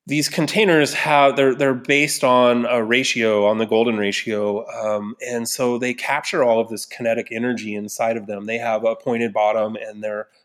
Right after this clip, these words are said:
elongated and they have a tapered shoulder. So we see with ferments on the skins that we have a cap that is always being churned and pushed over and compressed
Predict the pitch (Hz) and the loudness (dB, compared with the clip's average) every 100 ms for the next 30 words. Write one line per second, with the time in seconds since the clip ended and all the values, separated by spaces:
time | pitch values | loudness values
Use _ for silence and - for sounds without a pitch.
0 | _ 117 110 110 110 107 104 107 110 104 | _ -2 4 4 2 -4 -4 -4 -4 -6
1 | 107 107 101 104 - - 117 - 120 107 | -6 -6 -4 -6 -8 -12 -12 -6 -8 -6
2 | 113 - - 113 107 107 - - _ _ | -10 -8 -6 -6 -4 -8 -10 -20 _ _
3 | _ - 123 127 131 - 156 143 131 120 | _ -6 -2 0 0 -2 0 2 2 2
4 | 110 - - 143 135 120 117 - 113 113 | 0 -4 0 2 2 0 -2 -4 0 0
5 | 110 107 - 175 180 170 170 160 - _ | -2 -6 -4 0 2 2 0 -2 -8 _
6 | _ _ - 123 127 120 120 123 123 110 | _ _ -10 -8 -4 -4 2 4 4 0
7 | - - 147 135 - - 117 104 117 120 | -4 -2 0 0 -4 -8 -6 -4 0 2
8 | 123 107 117 107 104 - - 123 120 110 | 0 -4 -8 -8 -4 -4 -2 -2 -2 -2
9 | 104 101 - 123 - 123 120 110 101 104 | -6 -12 -8 -6 -4 0 0 0 -6 -8
10 | - 110 101 123 120 - - | -12 -12 -6 -2 -2 -4 -16